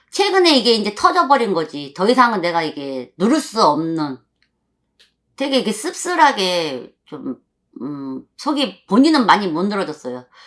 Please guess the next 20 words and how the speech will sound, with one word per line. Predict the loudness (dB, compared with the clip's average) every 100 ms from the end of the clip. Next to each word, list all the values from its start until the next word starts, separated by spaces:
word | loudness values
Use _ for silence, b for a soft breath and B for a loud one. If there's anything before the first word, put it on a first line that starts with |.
| b
왜냐면 | 2 4 6 4 4 2
그 | 0 2 2 2 -2 -4
와이프 | -4 -6 -4 -2 -2 -4 -8 -12 _ _ _
이윤진 | -4 -2 0 -2
씨? | -4 -8 -12 b b b b b
이분 | -4 0 2 2
또한 | 4 4 4 2 -2 -8 b b b
보면 | -2 2 2
자기 | 2 0 0
중심적인 | 0 2 2 2 -2 -2
성향도 | -4 -4 -6
강하고 | -4 -2 0 0 0 -2 -2 b b b b b -2
내가 | 2 2 2
좀 | -2
이렇게 | 0 0
왜 | 0 -2
반듯하려고 | 0 2 2 2 4 4 2 0
노력하는 | 2 2 2 2
사람이거든, | 2 0 0 -4 -4
에프엠으로. | -4 -4 -2 -2 -4 -10 -16